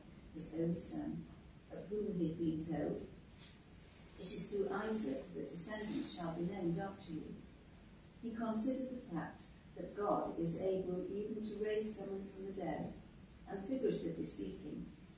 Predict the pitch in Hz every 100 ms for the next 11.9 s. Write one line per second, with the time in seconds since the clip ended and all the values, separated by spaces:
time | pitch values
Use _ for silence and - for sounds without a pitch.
0 | - 202 196 233 160 - - 147 170 175
1 | 208 - - - - - - - - -
2 | 220 220 240 226 - 170 - - - -
3 | 202 220 220 220 220 214 214 214 220 226
4 | 220 - - - - - - 247 240 -
5 | - - 170 175 208 208 214 202 - 180
6 | - 185 - - - 170 - - - -
7 | - - - 202 208 240 - - - -
8 | - 202 - - - - - - 196 226
9 | 220 160 170 196 - - - - 196 202
10 | 214 220 220 - - 190 - - - 175
11 | - 185 - - 175 170 165 -